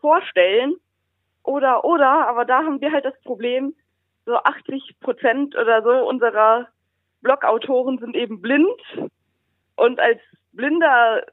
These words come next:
YouTube zu nutzen, ist natürlich nicht ganz so einfach in, als Videodreh. Also wir würden uns natürlich freuen über weitere prominente Unterstützer, über Leute, die vielleicht sagen würden,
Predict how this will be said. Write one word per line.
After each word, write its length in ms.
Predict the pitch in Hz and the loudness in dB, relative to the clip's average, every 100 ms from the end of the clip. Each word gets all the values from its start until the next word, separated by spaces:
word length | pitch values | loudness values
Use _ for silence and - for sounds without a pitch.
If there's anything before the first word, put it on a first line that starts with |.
| - _ _ | -20 _ _
YouTube 560 | 208 294 370 - 233 _ | 0 2 2 0 -4 _
zu 100 | 254 | -8
nutzen, 460 | 214 190 - 285 285 | -6 -6 -4 -2 -2
ist 140 | 285 | -4
natürlich 340 | 247 269 247 | -6 -6 -8
nicht 160 | 254 247 | -8 -2
ganz 200 | 247 247 | -2 -2
so 60 | 214 | 0
einfach 480 | - 277 - 196 - - - | 0 0 0 -4 -6 -16 -12
in, 280 | 196 190 147 - | -12 -12 -10 -2
als 140 | 185 - | -2 0
Videodreh. 800 | 262 247 214 180 175 185 240 403 _ _ _ _ - | -2 0 0 0 -2 -2 -2 -6 _ _ _ _ -6
Also 220 | 208 214 | -4 -4
wir 100 | 208 | -4
würden 240 | 208 254 | -2 -2
uns 120 | 214 - | -4 -6
natürlich 440 | 208 277 214 214 | -6 -6 -10 -12
freuen 320 | - 220 240 | -4 -2 -2
über 220 | - 196 | -2 0
weitere 560 | 190 208 247 202 208 220 - _ _ _ _ _ | 2 2 0 -2 -2 -4 -8 _ _ _ _ _
prominente 580 | 277 269 269 269 285 294 | -4 -2 0 0 0 0
Unterstützer, 1040 | 262 285 277 - 302 311 - 247 254 269 - _ _ _ | 0 0 -2 -2 -4 -4 0 2 0 -2 -8 _ _ _
über 240 | - 226 254 | -6 0 2
Leute, 420 | 254 254 247 254 | 4 2 0 -8
die 100 | 240 | -8
vielleicht 480 | - 254 247 254 _ | -6 0 0 0 _
sagen 440 | 214 220 240 247 | 0 2 0 -4
würden, 500 | 208 233 226 220 220 | 0 0 0 -4 -14